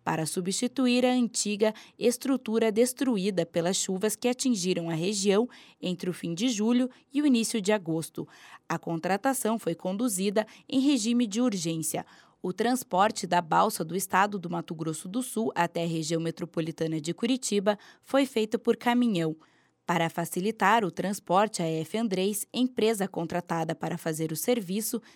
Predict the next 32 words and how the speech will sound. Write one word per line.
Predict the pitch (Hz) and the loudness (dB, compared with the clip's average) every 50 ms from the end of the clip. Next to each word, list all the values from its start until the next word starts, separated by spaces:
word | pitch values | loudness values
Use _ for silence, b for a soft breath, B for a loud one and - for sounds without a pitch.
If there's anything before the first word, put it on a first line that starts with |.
| b b | b b
teve | - 254 269 247 277 | -2 0 0 0 0
que | 277 - 277 | 0 -2 -2
dividir | 220 254 254 240 269 214 160 170 196 208 | 0 0 0 0 0 0 0 0 0 0
a | 190 180 | 0 0
embarcação | 175 170 170 175 - - 254 240 - - 196 190 190 190 | 0 0 0 0 0 0 -2 0 0 2 2 2 2 0
em | 190 190 | -2 -4
seis | - - 180 165 165 - | -2 -2 -2 -2 -2 -4
partes. | - - 165 156 156 151 - - - 151 - - B B B B B B _ | -4 -2 -2 -2 -2 -4 -6 -8 -10 -8 -10 -12 B B B B B B _
O | - 247 | -2 -2
chefe | 247 - - 262 285 285 - 254 | 0 2 2 0 0 0 -2 -2
da | 233 247 | 0 0
coordenação | 240 - 254 247 220 247 254 262 254 202 - - 190 190 202 | 2 2 0 0 2 2 2 2 2 0 0 0 -2 0 0
da | 190 170 | -2 -2
Defesa | 160 156 160 156 - 160 156 165 175 | -2 -4 -4 -4 -4 -4 -4 -2 -4
Civil, | 170 - 254 240 190 202 208 233 233 B B B B B - | -2 -2 -2 -2 0 0 -2 -2 -2 B B B B B -2
Major | 233 233 254 254 190 208 208 226 208 | 2 2 4 4 4 4 4 4 2
Antônio | 180 165 - 170 165 165 190 | 0 -2 -4 -4 -2 -2 -2
Hiller, | 202 196 196 202 220 220 226 233 B B B B B _ | -2 -2 -2 0 0 0 0 -2 B B B B B _
afirmou | - 262 254 - 277 247 233 214 220 233 | -2 -2 0 0 0 2 4 4 4 4
que | 233 208 | 4 0
a | 180 | -2
população | - 175 165 - - 180 180 170 - - 165 | -2 -4 -6 -2 0 0 0 0 0 -2 -2
local | 160 170 196 - - 214 190 196 208 - | 0 -2 -2 0 2 4 4 4 4 2
estava | - 214 214 - 233 226 208 240 | -2 -4 0 0 0 2 2 2
angustiada | 240 240 269 285 277 - - 233 208 202 208 185 185 | 0 0 0 -2 -2 0 4 4 6 6 6 4 0
com | 185 - 185 175 | -2 -2 -2 -2
a | 180 | 0
questão | - - 254 247 - 190 185 202 | 0 0 -2 0 0 -2 -2 -2
do | 196 208 | -2 -2
transporte | 202 - 233 247 247 - - - 175 170 170 170 - 185 | -2 0 0 0 0 -2 -2 0 2 2 2 0 -2 -2
na | 175 170 | -2 0
região. | 175 175 175 160 170 185 165 151 143 175 | 0 0 -2 -2 0 0 0 0 -2 -4